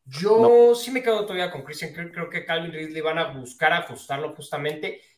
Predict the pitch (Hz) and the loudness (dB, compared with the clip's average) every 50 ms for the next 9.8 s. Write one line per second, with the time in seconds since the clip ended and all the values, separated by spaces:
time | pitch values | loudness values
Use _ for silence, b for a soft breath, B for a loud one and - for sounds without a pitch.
0 | b _ 151 151 - 165 156 - 165 165 180 185 185 190 208 208 208 202 202 196 | b _ -14 -8 -6 -6 -2 -2 0 4 4 4 4 4 2 4 4 4 4 2
1 | 196 196 196 190 - 180 180 185 185 180 180 180 175 190 190 202 202 180 - - | 2 2 0 -2 -4 -4 -4 -2 -2 -2 -4 -4 -6 -6 2 2 2 2 2 -2
2 | 202 208 208 196 - - 170 147 143 - 123 - - 131 139 143 143 143 135 127 | -4 -4 -2 -4 -2 0 0 0 0 -2 -8 -10 -6 -2 0 0 0 0 -4 -6
3 | 120 - _ 135 - - 135 127 131 127 123 - - 117 127 143 156 165 151 135 | -10 -12 _ -20 -14 -12 -12 -10 -10 -12 -14 -14 -14 -12 -8 -6 -6 -4 -4 -6
4 | 135 - - 120 117 117 120 127 - - 143 143 139 143 139 139 139 139 139 135 | -8 -10 -8 -6 -6 -4 -6 -8 -10 -10 -10 -8 -6 -6 -4 -4 -4 -6 -6 -8
5 | - - 123 120 - _ 135 _ _ 135 127 - 120 120 - - 123 - - _ | -12 -14 -16 -18 -20 _ -20 _ _ -18 -14 -12 -14 -14 -12 -12 -14 -14 -14 _
6 | _ _ _ _ _ _ _ _ _ - 156 165 170 170 170 170 170 170 165 165 | _ _ _ _ _ _ _ _ _ 2 4 6 8 8 8 8 8 6 6 2
7 | - - _ _ _ _ 160 175 185 180 - - 233 233 220 202 - - - - | 0 -8 _ _ _ _ -2 0 0 0 0 4 4 4 4 2 -4 -8 -12 -16
8 | - _ _ _ _ _ _ _ _ _ _ 120 127 147 156 156 143 - - - | -20 _ _ _ _ _ _ _ _ _ _ -4 -2 0 0 -2 -2 -4 -6 -4
9 | 196 202 202 196 190 185 - - - 156 135 - - - _ | -2 0 0 0 -2 -2 -6 -6 -6 -6 -8 -8 -10 -18 _